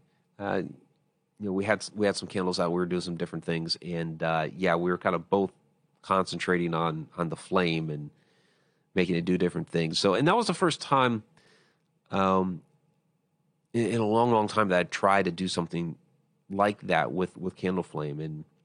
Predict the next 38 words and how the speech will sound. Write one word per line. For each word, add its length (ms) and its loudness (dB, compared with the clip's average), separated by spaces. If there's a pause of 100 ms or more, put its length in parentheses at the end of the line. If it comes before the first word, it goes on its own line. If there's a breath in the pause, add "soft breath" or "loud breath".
(260)
um, 320 -6
I, 60 -4
I 180 2
think 280 0
really 200 4
because 200 0
that 160 2
first 220 0
time 180 4
the 120 -2
flame 300 -2
had 100 -2
gotten 240 0
so 200 -2
high 200 2
and 100 0
I 40 0
spooked 380 -4
myself 420 2
with 140 -2
it, 40 -2
it's 100 -4
like, 120 -4
"Well, 500 0 (120)
I 60 -4
might 200 0
not 140 0
wanna 160 2
play 180 2
with 100 2
that 160 -2
too 120 -8
much 240 -6 (100)
'cause 160 -10
I 40 -4
don't 120 -6
wanna, 200 -2 (140)
like, 140 -8